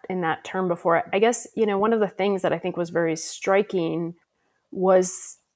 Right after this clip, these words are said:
some of the work that the Debt Collective did prior to me really kind of stepping into the fold, but definitely building off of the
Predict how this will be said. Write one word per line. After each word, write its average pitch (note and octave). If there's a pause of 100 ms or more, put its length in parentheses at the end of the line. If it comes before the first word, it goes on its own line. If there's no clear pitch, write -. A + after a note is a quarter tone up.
(260)
some D4+
of B3
the G#3
work G#3
that F3+
the F#3
Debt F#3
Collective F3+
did F3
prior C4+
to -
me F#3
really E3
kind E3
of D#3
stepping D#3+
into E3
the E3
fold, E3
but - (120)
definitely G3+
building F#3
off E3
of F3
the D#3+